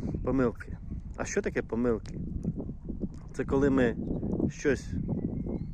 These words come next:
це результат якоїсь взаємодії,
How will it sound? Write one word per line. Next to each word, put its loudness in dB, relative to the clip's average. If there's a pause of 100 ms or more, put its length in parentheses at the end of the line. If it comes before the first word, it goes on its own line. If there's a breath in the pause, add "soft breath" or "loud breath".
(2250 loud breath)
це 0
результат 4
якоїсь 6
взаємодії, 2